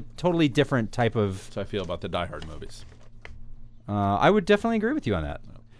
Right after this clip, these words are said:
Speaker 1: As much as I really enjoyed the last one in particular, um, 'cause I didn't really like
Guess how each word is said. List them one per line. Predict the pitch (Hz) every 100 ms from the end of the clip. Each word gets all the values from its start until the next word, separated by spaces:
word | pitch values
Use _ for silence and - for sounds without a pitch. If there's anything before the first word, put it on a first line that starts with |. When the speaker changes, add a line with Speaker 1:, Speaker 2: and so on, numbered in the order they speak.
| - -
Speaker 1:
As | 156 160
much | 214
as | 220
I | 196 175
really | 151 175 165
enjoyed | 135 135 139 135
the |
last | 117 107 123 -
one | 156
in | 143
particular, | 120 127 139 147 175 185 - - - - - -
um, | 117 117 110 107 101 104
'cause | 226 254
I |
didn't | 208 135
really | 113 104
like | 98